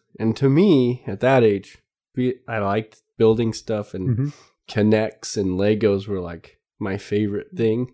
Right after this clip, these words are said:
Speaker 2: Mm-hmm.
Speaker 1: And we had those K'NEX that came with, I think it was for, like, a Ferris wheel, but it came with,
Speaker 2: Motor.
Speaker 1: like, a little motor that just had a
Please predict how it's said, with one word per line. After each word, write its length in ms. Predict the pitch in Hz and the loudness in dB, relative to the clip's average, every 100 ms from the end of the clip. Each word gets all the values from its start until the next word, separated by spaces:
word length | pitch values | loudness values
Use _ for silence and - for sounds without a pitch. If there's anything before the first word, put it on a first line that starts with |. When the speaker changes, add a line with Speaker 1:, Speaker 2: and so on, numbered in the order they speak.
| - | -4
Speaker 2:
Mm-hmm. 280 | 117 120 131 _ _ _ _ _ - | -2 -2 -4 _ _ _ _ _ 2
Speaker 1:
And 220 | 107 104 | 4 4
we 100 | 110 | 2
had 260 | 107 104 107 | 0 -2 -2
those 220 | 104 98 - | -4 -4 -8
K'NEX 580 | 120 127 156 147 - | -2 2 2 0 -4
that 160 | - 101 | -6 -6
came 260 | - 120 113 | 0 0 0
with, 220 | 104 - - | -2 -10 -10
I 60 | |
think 200 | 123 262 | -2 2
it 60 | 185 | 2
was 120 | 135 | 0
for, 140 | - | 0
like, 160 | 120 101 | -2 0
a 60 | 95 | -6
Ferris 580 | - - 127 135 131 | -12 0 2 2 0
wheel, 380 | 143 139 151 190 _ _ _ - | 0 0 0 -2 _ _ _ -6
but 100 | 120 | -2
it 100 | 101 | -2
came 220 | 95 147 139 | 2 4 4
with, 100 | 107 | 4
Speaker 2:
Motor. 80 | |
Speaker 1:
like, 140 | 127 113 | 0 2
a 40 | |
little 540 | 104 113 120 117 113 107 | 0 2 4 4 4 4
motor 420 | 113 117 95 87 | 4 4 2 -2
that 160 | 87 76 | -4 -4
just 260 | 104 - | -4 -4
had 160 | - 104 | -6 -6
a 200 | 92 92 | -6 -10